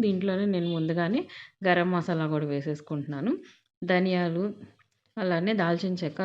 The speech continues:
లవంగాయలు కలిపి పౌడర్ చేసింది, అలానే మళ్ళీ ధనియాల పౌడరు, ఇవి రెండు వేసుకుని మళ్ళీ ఒకసారి బాగా కలిపేసేసుకుందాం. ఇదంతా కలిపేసుకున్న తర్వాత మీ కన్సిస్టెన్సీకి తగ్గట్టు వాటర్ అయితే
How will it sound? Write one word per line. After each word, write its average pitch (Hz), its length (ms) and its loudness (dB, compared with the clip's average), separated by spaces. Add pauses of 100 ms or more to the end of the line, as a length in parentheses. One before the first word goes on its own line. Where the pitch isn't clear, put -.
లవంగాయలు 160 600 0 (340)
కలిపి 185 340 0 (240)
పౌడర్ 180 400 0
చేసింది, 165 500 -2 (460)
అలానే 196 380 2
మళ్ళీ 208 240 2 (320)
ధనియాల 175 420 2
పౌడరు, 147 380 0 (640)
ఇవి 190 80 2 (100)
రెండు 185 180 4 (100)
వేసుకుని 196 400 0 (280)
మళ్ళీ 185 200 0 (120)
ఒకసారి 180 300 -4 (120)
బాగా 165 160 0 (100)
కలిపేసేసుకుందాం. 151 960 -4 (420)
ఇదంతా 185 280 0 (100)
కలిపేసుకున్న 180 520 -2 (140)
తర్వాత 160 300 -2 (120)
మీ 277 80 6 (120)
కన్సిస్టెన్సీకి 180 800 -2
తగ్గట్టు 160 380 -2 (100)
వాటర్ 160 300 0
అయితే 156 140 -4